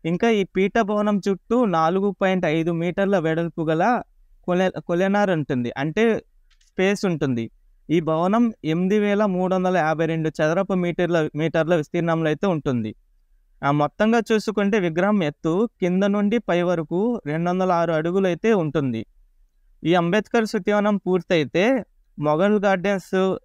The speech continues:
ల్యాండ్స్కేపింగ్, జాతీయ పక్షి నెమలి నమూనాలు, రంగురంగుల పూలు, ఆ, వెదురు, ఇంకా బోగెన్విల్లా మొక్కలు, గులకరాళ్ళు నమూనాలు, అందమైన ఫుట్‌పాత్లు కూడా చుట్టూతరా రాబోతున్నాయి.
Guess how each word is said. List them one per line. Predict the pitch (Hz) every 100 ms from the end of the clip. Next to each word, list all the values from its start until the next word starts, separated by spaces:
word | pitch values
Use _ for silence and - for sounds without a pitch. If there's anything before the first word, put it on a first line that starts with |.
| 131
ల్యాండ్స్కేపింగ్, | 143 156 175 - 180 175 180 175 165
జాతీయ | 147 151 156 175
పక్షి | 170 156 175
నెమలి | 151 143 156 170
నమూనాలు, | 160 156 151 151 147 185 226 _ _ -
రంగురంగుల | 139 180 196 202 196 202
పూలు, | 190 170 175 185 190 175 110 - -
ఆ, | 139 143 143
వెదురు, | 139 147 160 185 208 202 - _ _ -
ఇంకా | 156 170
బోగెన్విల్లా | 139 165 180 196 190 190 185
మొక్కలు, | 175 165 - 165 170 170 - -
గులకరాళ్ళు | 147 151 160 180 170 170 165
నమూనాలు, | 170 151 151 156 151 151
అందమైన | 151 - 151 170 196 202 202
ఫుట్‌పాత్లు | - 160 - 175 - 175
కూడా | 160 165 196 247 - _ _ _ -
చుట్టూతరా | 185 214 208 208 202
రాబోతున్నాయి. | 165 151 156 147 123 120